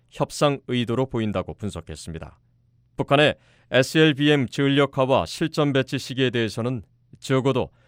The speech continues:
수년 이상이 걸릴 것으로 내다봤습니다. 베넷 연구원은 기술적 측면을 고려하면 북한의 잠수함 탄도미사일 실전 배치는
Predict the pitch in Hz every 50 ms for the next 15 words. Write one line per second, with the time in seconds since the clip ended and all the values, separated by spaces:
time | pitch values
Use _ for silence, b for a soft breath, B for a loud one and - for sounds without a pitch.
0 | _ _ _ - - - - 143 147 151 156 160 156 147 131 120 139 135 151 151
1 | - 139 127 131 127 - - 113 101 - - 101 80 - _ _ _ - 107 113
2 | 110 101 98 80 87 82 - - 87 82 - 73 71 _ _ _ _ _ _ _
3 | _ _ _ _ _ - 135 135 139 135 135 - 135 135 135 135 120 139 143 135
4 | 82 87 117 - b b b b b b b b - 131 139 156 151 - 165 160
5 | - - 170 156 151 151 156 147 147 139 139 135 131 131 131 104 80 73 73 _
6 | _ _ _ _ - 120 - 131 135 147 143 - 143 135 135 - 151 135 117 -
7 | - 156 151 135 143 135 127 - 147 131 117 107 - - 143 - - 139 131 120
8 | 117 113 - - 131 127 135 131 120